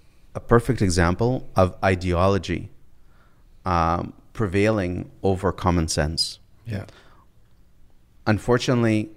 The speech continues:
Speaker 1: this obsession with, with, uh, vaccination has reached proportions where we're not just hearing hateful, hateful rhetoric that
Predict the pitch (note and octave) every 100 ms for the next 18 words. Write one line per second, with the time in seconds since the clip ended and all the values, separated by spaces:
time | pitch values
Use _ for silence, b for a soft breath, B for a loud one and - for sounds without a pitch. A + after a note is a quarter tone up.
0 | - - - - - - G2+ G2+ - -
1 | - - - - F#2+ - E2 F#2 - A#2
2 | G2 E2+ - - - F#2+ F2+ D#2 - -
3 | - - - - F2 F2 - - - -
4 | - G2 F#2+ - F#2 F2+ F2 - - b
5 | b b b b - - G#2+ F#2 F#2+ A2+
6 | - - - - G#2+ G#2 A2 G2+ G2+ F#2
7 | F2+ F#2+ A#2 B2+ G#2 - G#2 F#2 F2+ F2
8 | F#2 - - - G2+ F#2+ - F2 F2+ F2+
9 | F#2+ G2 - b b b b b - G#2+
10 | F2